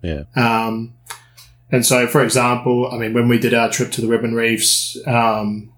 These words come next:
Speaker 2: yeah, well, it's about six weeks ago now, you know, we,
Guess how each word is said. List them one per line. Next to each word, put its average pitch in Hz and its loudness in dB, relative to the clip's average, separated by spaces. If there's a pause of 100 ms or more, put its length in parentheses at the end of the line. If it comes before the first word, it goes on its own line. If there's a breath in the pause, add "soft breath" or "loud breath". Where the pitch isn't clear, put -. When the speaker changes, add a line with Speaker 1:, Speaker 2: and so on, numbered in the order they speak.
(280)
Speaker 2:
yeah, 107 -2
well, 110 -6
it's 101 -8
about - -4
six - 0
weeks 117 -2
ago 117 -2
now, 117 -2 (540 soft breath)
you 135 2
know, 120 4
we, 120 0